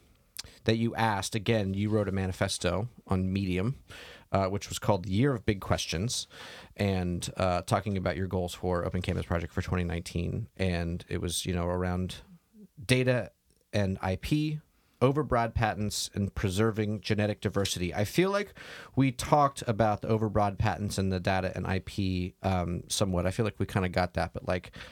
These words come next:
talk to me about, talk to us, excuse me, about the preserving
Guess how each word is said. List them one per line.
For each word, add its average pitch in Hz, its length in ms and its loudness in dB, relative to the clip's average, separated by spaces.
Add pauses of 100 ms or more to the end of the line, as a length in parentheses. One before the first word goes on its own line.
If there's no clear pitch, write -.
talk - 200 0
to 320 100 0
me 320 140 2
about, 143 360 2
talk 139 160 2
to 117 100 2
us, 101 220 -2
excuse 110 260 0
me, 95 140 2
about 101 480 0
the 104 100 0
preserving 107 720 2